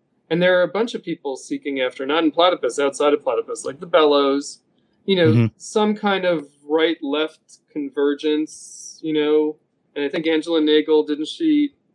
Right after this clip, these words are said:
Speaker 1: uh, write for that, uh, new kind of Trumpist Hegelian conservative journal, American
Speaker 2: I know, yeah.
Speaker 1: Affairs?
Speaker 2: Yeah, um, o-, okay, I didn't know they were Hegelian. Um,
Speaker 1: Well, yeah, they're
Speaker 2: yeah.
Speaker 1: very much.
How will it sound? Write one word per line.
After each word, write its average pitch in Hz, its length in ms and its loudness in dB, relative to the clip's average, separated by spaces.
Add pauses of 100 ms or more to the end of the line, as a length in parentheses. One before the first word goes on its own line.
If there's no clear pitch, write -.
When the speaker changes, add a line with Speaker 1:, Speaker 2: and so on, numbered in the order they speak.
Speaker 1:
uh, 139 340 -2
write 139 300 0
for - 180 -6
that, 131 280 0 (200)
uh, 135 280 -2 (100)
new 139 460 -4
kind 139 200 -8
of 127 80 -8
Trumpist 139 500 -2
Hegelian 135 580 -4
conservative 135 640 -6
journal, 131 520 2 (300)
American 135 360 -4
Speaker 2:
I 139 60 2
know, 139 160 0
yeah. 135 240 0
Speaker 1:
Affairs? - 180 -10 (340)
Speaker 2:
Yeah, 143 160 0
um, 135 140 -2
o-, 165 200 0
okay, 165 160 -2
I 139 80 0
didn't 160 220 0
know 139 140 0
they 131 140 0
were 123 140 0
Hegelian. 117 460 0 (440)
Um, 131 420 0 (200)
Speaker 1:
Well, 180 100 0
yeah, 226 120 2
they're - 100 0
Speaker 2:
yeah. 180 320 4
Speaker 1:
very - 120 -4 (120)
much. - 220 -10